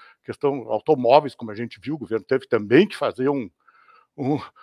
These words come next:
um programa especial ali, que é, que a gente pode discutir o mérito ou não, mas teve que fazer um programa ali pra tentar diminuir a questão da, da, da, da, da só-, essa, essa, essa, essa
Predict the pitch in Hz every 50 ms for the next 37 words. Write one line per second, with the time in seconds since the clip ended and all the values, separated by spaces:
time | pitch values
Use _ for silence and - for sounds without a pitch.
0 | - - - _ - 127 - 151 143 143 123 113 135 143 156 165 165 135 - -
1 | - 123 110 - - - 131 139 160 170 143 120 113 110 147 170 - 127 95 -
2 | _ _ _ _ _ _ _ _ _ _ _ _ _ _ _ _ - - 120 110
3 | - _ 131 123 123 - - _ 117 104 - - 151 135 113 117 131 131 127 -
4 | - 131 123 123 123 123 139 175 185 147 101 - - _ - 165 180 175 - -
5 | - - 131 110 101 127 139 151 143 - 127 110 104 117 120 135 143 151 135 107
6 | 107 127 - - 127 113 - _ - - _ _ - 135 127 135 - 139 147 151
7 | 131 120 127 120 113 117 117 113 113 127 143 160 156 143 131 110 - _ _ -
8 | - - _ _ _ _ 117 110 - - 107 - - _ 135 127 127 139 143 123
9 | 107 113 104 104 107 107 110 104 107 110 110 120 117 104 98 _ 110 107 101 110
10 | 101 101 _ - - - - 135 131 156 180 165 135 _ - 135 113 104 104 104
11 | 98 98 - - 120 - _ _ _ _ 101 - - 123 101 95 98 _ _ _
12 | - - 131 127 113 _ _ _ _ _ - 131